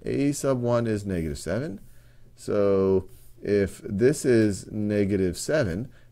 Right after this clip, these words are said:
then A sub two is negative seven minus two, which is equal to negative nine. Well, that starts helping us out, 'cause if A sub two is negative nine, if this is negative nine, then A sub three is negative nine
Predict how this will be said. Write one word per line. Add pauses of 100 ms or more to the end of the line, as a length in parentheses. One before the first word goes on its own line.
then
A
sub
two
is
negative
seven
minus
two, (240)
which
is
equal
to
negative
nine.
Well,
that
starts
helping
us
out,
'cause
if
A
sub
two
is
negative
nine, (480)
if
this
is
negative
nine, (280)
then
A
sub
three
is
negative
nine